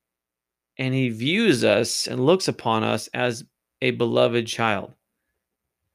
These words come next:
That is such a blessing. Verse four, "Just as he chose us in him." God chose us in Christ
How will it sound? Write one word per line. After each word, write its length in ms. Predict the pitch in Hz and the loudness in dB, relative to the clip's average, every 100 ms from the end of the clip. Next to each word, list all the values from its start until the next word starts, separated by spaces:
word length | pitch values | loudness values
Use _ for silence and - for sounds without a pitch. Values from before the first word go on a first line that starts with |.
| _ | _
That 120 | 143 | 2
is 160 | 170 170 | 2 4
such 220 | 165 - | 2 2
a 40 | |
blessing. 600 | 120 127 127 - 90 107 _ _ _ _ _ _ _ _ _ _ _ _ _ _ _ _ _ _ _ - | 0 2 2 0 -12 -12 _ _ _ _ _ _ _ _ _ _ _ _ _ _ _ _ _ _ _ 0
Verse 240 | 147 139 | 0 0
four, 280 | 143 127 104 | 2 2 2
"Just 320 | - 156 175 | 4 4 6
as 200 | 190 156 | 2 2
he 240 | - 202 | 0 -2
chose 520 | 180 - 170 180 185 - | -2 2 4 6 4 4
us 560 | 143 120 127 139 - - _ | 2 4 4 0 -16 -18 _
in 300 | 165 165 165 | -2 -2 -2
him." 540 | 160 165 190 107 78 _ _ _ _ _ _ _ _ _ _ _ | -4 -2 -2 -2 -8 _ _ _ _ _ _ _ _ _ _ _
God 320 | 131 151 190 | 2 2 2
chose 400 | 151 180 180 127 | 2 4 4 4
us 300 | 127 131 - _ _ | 2 2 -4 _ _
in 520 | 170 156 139 143 147 _ _ _ _ | -2 0 0 -2 -8 _ _ _ _
Christ 680 | - 170 151 98 - - | -6 -4 -2 -4 -10 -18